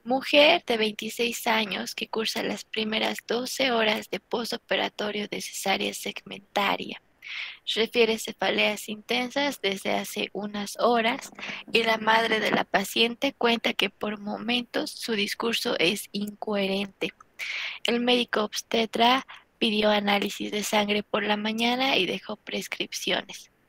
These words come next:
No consta de antecedentes patológicos relevantes de la paciente. El examen,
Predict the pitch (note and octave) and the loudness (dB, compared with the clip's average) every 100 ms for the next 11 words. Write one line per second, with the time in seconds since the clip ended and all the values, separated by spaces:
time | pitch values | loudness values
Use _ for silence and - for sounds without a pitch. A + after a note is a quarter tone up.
0 | - - _ A#3 A#3 - A3 A#3+ - A3+ | -20 -20 _ 2 2 4 4 2 2 2
1 | G#3+ G#3 G3+ G#3 F#3+ G3+ G#3 - G#3 G3+ | 2 -2 -6 -4 -6 -4 -6 -4 -2 2
2 | F#3+ G3 G#3 - G3 G3+ G3 F#3 F#3+ F#3+ | 2 2 -2 -4 -4 -2 0 0 2 0
3 | - G3+ G3+ G3 F#3 - G#3+ - B3+ B3+ | -2 -6 -2 -2 -2 -4 -4 -2 -2 -2
4 | - C4+ D4 G#3+ G3+ - - G3+ G3+ G#3 | -2 -2 2 0 0 -2 0 0 -2 -6